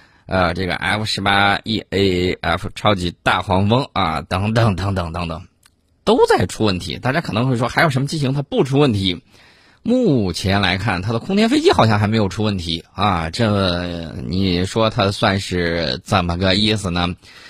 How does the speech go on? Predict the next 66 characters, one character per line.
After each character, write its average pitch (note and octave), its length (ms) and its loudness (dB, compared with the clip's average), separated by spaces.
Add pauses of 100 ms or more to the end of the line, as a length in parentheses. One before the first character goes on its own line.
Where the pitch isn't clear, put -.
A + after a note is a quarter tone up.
(220)
不 - 60 -4
要 F#2+ 140 2
忘 G2+ 180 2
了， C#2+ 360 -10
美 F#2 420 -2
国 A2+ 200 4
人 G2 200 4
说 F#2 480 -2
我 - 100 -4
九 F#2 220 0
月 C3 140 4
份 G#2+ 220 2
就 A2+ 140 -4
要 F2 220 -2
装 B2+ 380 2
备 D#2 500 0 (760)
高 G#2 240 2
超 F2+ 240 0
音 E2+ 140 0
速 D2 120 -10
导 D2 160 -6
弹 D#2+ 160 -4
了。 - 160 -12
那 F2+ 300 -4
现 C3 240 -4
在 D3 180 2
呢， E2+ 480 -2 (120)
不 - 80 -2
好 F#2+ 120 2
意 E2+ 120 0
思， F2 240 -6 (580)
我 F2 280 2
现 A2+ 140 -2
在 G#2+ 140 2
实 F#2+ 220 -2
验 G2+ 260 0
还 F#2 140 -2
没 F2+ 100 0
有 F#2+ 160 0
完 E2+ 180 2
全 F2 340 -4
结 E2+ 200 -4
束 G2+ 200 -2
啊， - 280 -8
九 D#2+ 160 -8
月 G2+ 120 4
份 F#2+ 140 2
就 F#2+ 80 4
要 F#2 140 4
量 G#2 220 4
产 - 180 -4
了， - 140 -6
这 G2 100 0
个 E2+ 80 0
东 F2+ 160 0
西 D#2+ 240 -2
还 E2 220 -4
在 F2+ 180 2
做 F2 240 -2
实 - 180 -4
验， F2 460 0
您 F2+ 300 -4
得 D#2 260 -6
赶 D#2+ 180 -2
紧 D#2 140 -2
了。 - 160 -10